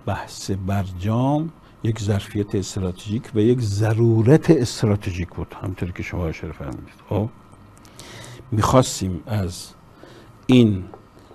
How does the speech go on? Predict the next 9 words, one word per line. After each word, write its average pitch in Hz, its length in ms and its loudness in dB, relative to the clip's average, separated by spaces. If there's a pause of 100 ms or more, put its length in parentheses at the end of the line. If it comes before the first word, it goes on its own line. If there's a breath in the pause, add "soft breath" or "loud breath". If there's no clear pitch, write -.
(260 soft breath)
گرداب 113 600 6
بزرگی 104 600 2
که 98 140 -8
درست 98 340 -2
شده 95 220 -4
بود 92 260 -4
به 95 80 -2
وسیلهٔ 98 460 2
خودشون 98 720 0